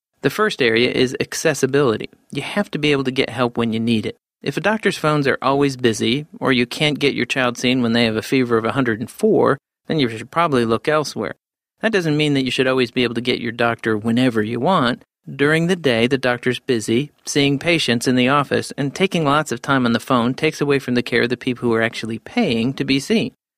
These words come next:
Don't have unrealistic expectations, but you should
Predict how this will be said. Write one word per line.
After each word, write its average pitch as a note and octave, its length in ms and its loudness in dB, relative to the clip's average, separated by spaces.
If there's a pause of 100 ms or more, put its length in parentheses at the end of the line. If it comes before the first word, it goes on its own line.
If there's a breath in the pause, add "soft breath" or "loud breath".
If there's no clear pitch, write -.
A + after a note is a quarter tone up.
(320)
Don't A3 180 2
have F3+ 240 0
unrealistic C3 680 2
expectations, A#2 960 -2 (180)
but F3+ 160 2
you G#3+ 160 0
should A3+ 320 0